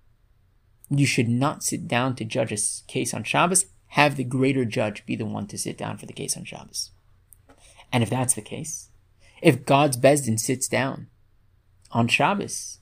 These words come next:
they're not allowed to. Why? Because there's a greater judge, and that is Hashem himself.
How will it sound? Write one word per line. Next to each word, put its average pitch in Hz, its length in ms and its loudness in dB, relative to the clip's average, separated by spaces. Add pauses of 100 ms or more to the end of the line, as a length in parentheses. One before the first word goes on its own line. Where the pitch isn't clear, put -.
(640)
they're 117 120 2
not 117 160 4
allowed 165 260 2
to. - 160 -12 (260)
Why? 110 280 0
Because 123 300 -4
there's 123 120 4
a 135 60 6
greater 160 300 2
judge, - 300 -10
and 107 120 -2
that 107 120 2
is 127 240 -2
Hashem - 300 -2
himself. - 560 -6